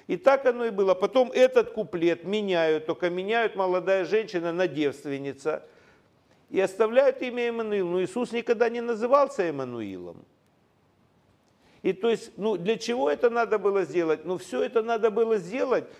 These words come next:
чтобы сказать: «Евреев больше нет, завета с ними больше нет, теперь завет с нами».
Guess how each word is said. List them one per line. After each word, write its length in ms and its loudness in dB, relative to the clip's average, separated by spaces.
чтобы 340 2
сказать: 440 2
«Евреев 800 2
больше 500 -2
нет, 300 -6
завета 600 0
с 140 -10
ними 240 -2
больше 480 -2
нет, 280 -4
теперь 360 0
завет 420 -2
с 100 -18
нами». 440 -6